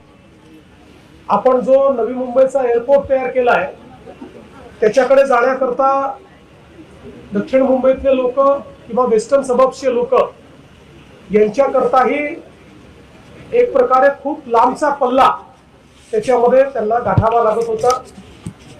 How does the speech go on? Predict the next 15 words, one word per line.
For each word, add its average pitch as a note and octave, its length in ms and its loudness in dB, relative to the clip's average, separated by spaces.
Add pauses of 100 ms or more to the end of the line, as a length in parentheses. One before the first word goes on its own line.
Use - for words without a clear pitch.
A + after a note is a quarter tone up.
(220)
आणि A3+ 120 4
म्हणूनच C4+ 420 4 (1500)
हा A3 100 2
जो B3 120 -2
काही C4+ 180 4
ऑरेंज B3 460 2
गेट C4 260 0
टनेल B3 260 2
आहे, A3+ 300 2 (1800)
याच्या, C4 640 2 (400)
याची B3 220 -2
संकल्पना B3 540 0
करण्यात B3 380 0
आली A#3+ 200 2
आहे. C#4 120 2